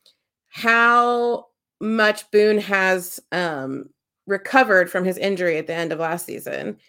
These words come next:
and how good of a showing Cole Sillinger has during training camp. So I have two options, and I think either one are gonna be great for us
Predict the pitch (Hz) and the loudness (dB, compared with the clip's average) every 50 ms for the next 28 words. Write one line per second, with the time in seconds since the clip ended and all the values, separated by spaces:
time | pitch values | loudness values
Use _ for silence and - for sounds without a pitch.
0 | _ _ _ _ _ _ _ _ _ 202 226 240 233 214 202 196 190 185 180 185 | _ _ _ _ _ _ _ _ _ 2 2 4 4 4 4 4 2 2 0 -2
1 | 180 180 - _ _ _ - - 220 208 202 202 208 208 214 208 196 185 190 185 | -4 -6 -10 _ _ _ -6 0 4 6 6 6 6 4 2 2 2 2 0 -2
2 | - - 202 190 190 185 180 175 175 - 190 180 180 180 175 - - 185 180 170 | 2 2 2 2 4 2 0 -2 -2 0 2 4 4 2 2 2 2 4 4 4
3 | 170 170 160 160 160 160 160 160 160 180 - _ _ _ _ _ _ - - 208 | 2 0 -4 -6 -6 -6 -6 -6 -8 -8 -12 _ _ _ _ _ _ -10 -2 2
4 | 190 180 175 180 175 175 180 175 - - 185 180 180 170 170 170 160 170 165 - | 4 4 6 6 4 4 2 0 -4 -12 -4 -2 0 0 0 -2 -2 -6 -6 -6
5 | 175 151 127 113 120 180 - 165 98 85 104 _ _ _ _ _ _ _ _ _ | -8 -8 -8 -12 -12 -12 -14 -14 -14 -16 -20 _ _ _ _ _ _ _ _ _
6 | _ _ _ _ _ _ _ _ _ _ _ _ _ _ _ _ _ _ _ - | _ _ _ _ _ _ _ _ _ _ _ _ _ _ _ _ _ _ _ -8
7 | - - 220 208 202 196 190 190 190 190 185 - - - _ _ _ - 208 220 | 2 4 6 6 8 8 6 6 6 4 4 2 0 -10 _ _ _ 2 4 4
8 | 240 269 269 254 262 254 247 247 - - 349 349 339 220 185 170 160 160 170 - | 4 4 4 4 2 2 0 -2 -2 0 2 2 4 4 2 0 -2 -6 -8 -10
9 | - 135 104 113 135 202 190 - - - _ - - 202 214 220 214 247 233 233 | -10 -10 -10 -10 -10 -10 -10 -10 -12 -16 _ -2 0 2 2 2 4 2 0 2
10 | - 185 202 247 277 302 262 220 220 226 254 247 220 202 190 196 190 185 185 180 | 2 4 4 6 6 6 4 4 4 2 4 4 2 2 2 0 0 0 0 -2
11 | 175 180 180 180 185 180 180 - - 175 190 214 233 214 - - - - 175 165 | -2 0 2 2 2 0 0 -4 0 2 4 4 4 2 0 -4 -4 -2 -2 0
12 | 160 165 165 170 185 190 190 - - - | 0 0 0 0 -2 -4 -6 -10 -14 -14